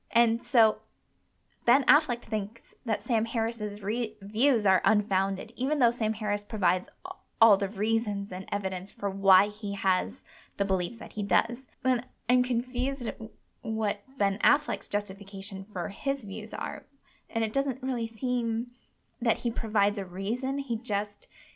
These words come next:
is very emotional. And the only thing I know for sure about what Ben Affleck believes is that he's uncomfortable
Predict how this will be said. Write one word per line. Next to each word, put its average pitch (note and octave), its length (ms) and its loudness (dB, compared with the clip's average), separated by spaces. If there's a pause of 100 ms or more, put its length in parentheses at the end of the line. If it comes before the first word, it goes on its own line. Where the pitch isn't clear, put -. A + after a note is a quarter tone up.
(520)
is A#3+ 180 2
very A3 240 2
emotional. G#3 640 -2 (160)
And F#3+ 500 -6
the A#3 140 -4
only D4+ 240 0
thing D#4 180 -4
I A#3+ 120 2
know A3 340 4
for A#3+ 180 -6
sure A3 400 2
about D4 300 2
what G#3+ 220 -2
Ben G3+ 160 -2
Affleck A3 420 -6
believes F#3+ 320 -4
is G#3 120 -8
that - 180 -6
he's G#3 260 -6
uncomfortable A#3 640 -2